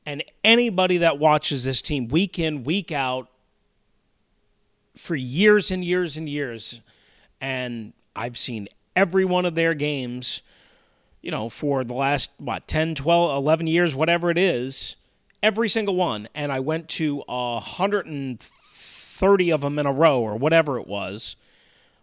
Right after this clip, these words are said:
over a six-year period when I was on the beat. And then I've seen everyone since then. This team is literally just, I,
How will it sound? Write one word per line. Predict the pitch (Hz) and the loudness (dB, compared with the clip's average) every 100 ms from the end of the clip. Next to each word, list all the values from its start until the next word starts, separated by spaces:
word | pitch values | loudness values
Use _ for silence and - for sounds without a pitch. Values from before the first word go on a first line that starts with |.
| _ | _
over | 165 165 156 147 143 | -2 0 0 -2 -2
a | 139 139 135 123 - _ | -6 -4 -4 -6 -12 _
six-year | - - - - 214 - - 185 | -4 0 0 2 0 2 2 4
period | 165 - 185 147 113 117 | 2 2 2 2 0 -2
when | 135 | -2
I | 139 135 | -2 -4
was | 131 | -4
on | 143 143 | -2 -2
the | 131 | -2
beat. | 147 127 101 - _ _ _ _ _ _ _ | -2 -2 -4 -14 _ _ _ _ _ _ _
And | 139 139 | -8 -4
then | 143 | -2
I've | 143 123 | -4 -2
seen | - 127 - | -2 -4 -4
everyone | 170 175 185 175 175 170 | -2 4 4 4 2 0
since | - 190 - | 0 0 -2
then. | 135 95 104 113 _ _ _ _ _ _ _ _ _ _ _ _ _ - - | -6 -8 -10 -14 _ _ _ _ _ _ _ _ _ _ _ _ _ -20 -18
This | 160 123 170 247 | -14 2 4 4
team | - - 180 147 147 139 _ - | 2 -2 -4 -4 -8 -12 _ -8
is | 131 104 117 - _ _ _ - | -6 -6 -12 -18 _ _ _ -20
literally | 113 113 127 175 185 156 131 117 110 110 104 _ _ _ _ _ _ _ 143 | -16 -10 0 2 4 2 -2 -4 -6 -6 -10 _ _ _ _ _ _ _ -20
just, | - - 165 156 139 - - - _ | -12 -8 -2 -2 -2 -6 -8 -14 _
I, | - | -8